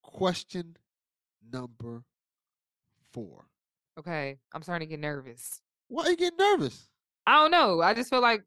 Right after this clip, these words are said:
Speaker 2: we near the last questions. What is it gonna be?
Speaker 1: It's not gonna be nothing hard. The last, the last two questions you got.
Speaker 2: All right.
Speaker 1: All right. You go to a movie theater, right?
Speaker 2: Mm-hmm.
Speaker 1: You get your popcorn, you get your nachos.
Speaker 2: Okay,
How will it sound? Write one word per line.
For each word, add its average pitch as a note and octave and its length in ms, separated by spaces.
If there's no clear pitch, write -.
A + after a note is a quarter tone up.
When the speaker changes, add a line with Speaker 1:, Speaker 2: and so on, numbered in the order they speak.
Speaker 2:
we A3 200
near B3 180
the G#3+ 60
last A#3 320
questions. B3+ 460
What A#3 120
is A3+ 120
it A#3 40
gonna A3+ 180
be? A3+ 320
Speaker 1:
It's - 120
not D#4 160
gonna B2+ 100
be B2+ 80
nothing A2+ 180
hard. G2 200
The C3+ 80
last, G#3 220
the A3+ 80
last C#4 320
two A#3+ 120
questions D#3+ 400
you C#3 80
got. A2 300
Speaker 2:
All D#3+ 200
right. C3 240
Speaker 1:
All A#2 100
right. F#2+ 80
You C#3 100
go G3+ 140
to G3 180
a - 20
movie C3 240
theater, F2+ 260
right? A#2+ 200
Speaker 2:
Mm-hmm. F#3+ 100
Speaker 1:
You - 60
get C#3+ 200
your C#3+ 80
popcorn, C#3 540
you A2+ 40
get B2+ 200
your C3 80
nachos. A#2+ 680
Speaker 2:
Okay, D#3 280